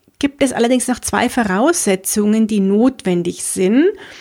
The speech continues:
die ich jetzt erstmal auch hier vorausschicken möchte. Denn zum einen muss klar sein, was denn überhaupt das Ziel bei der Wissensvermittlung war.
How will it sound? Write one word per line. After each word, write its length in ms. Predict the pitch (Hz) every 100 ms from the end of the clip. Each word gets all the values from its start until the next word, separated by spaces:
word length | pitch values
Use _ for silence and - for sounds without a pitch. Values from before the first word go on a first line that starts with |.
| - - -
die 200 | 214 -
ich 140 | 214
jetzt 280 | 226 214 -
erstmal 520 | 220 202 - 208 208 208
auch 240 | 175 185
hier 220 | - 190
vorausschicken 1160 | 175 190 170 165 185 208 - - - 196 196 180
möchte. 500 | 185 208 - - 175 - - - - - -
Denn 220 | 220 233
zum 220 | 220 208 -
einen 540 | - 190 202 277 311
muss 300 | 294 320 -
klar 380 | 262 247 262 285
sein, 400 | 277 285 269 185
was 280 | 196 226 -
denn 160 | 262
überhaupt 560 | 247 226 185 208 208 196
das 240 | 180 -
Ziel 460 | - - 262 320 262
bei 140 | 185
der 200 | 175 175
Wissensvermittlung 880 | 185 - 208 - 208 214 220 226 190
war. 300 | 175 151